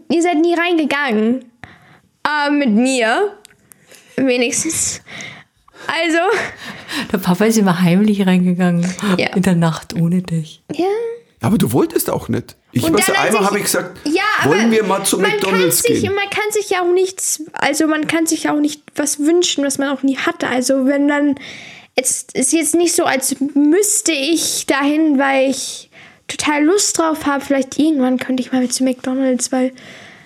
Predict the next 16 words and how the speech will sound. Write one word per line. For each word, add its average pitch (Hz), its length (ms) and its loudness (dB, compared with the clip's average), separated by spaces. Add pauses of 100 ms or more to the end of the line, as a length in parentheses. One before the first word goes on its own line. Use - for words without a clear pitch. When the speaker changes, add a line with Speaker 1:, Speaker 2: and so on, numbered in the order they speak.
(320)
Speaker 1:
ja, 262 320 0 (240)
außerdem 370 360 2
in 294 40 4
Deutschland 302 480 0
ist - 220 0
jetzt, - 540 -6 (240)
also 277 280 0
wenn 302 160 2
wir 311 80 2
in 285 80 2
Amerika 302 460 0
wohnen, 302 280 2
dann 262 160 0
ist - 420 -2
das 262 260 -2
auch 240 260 -2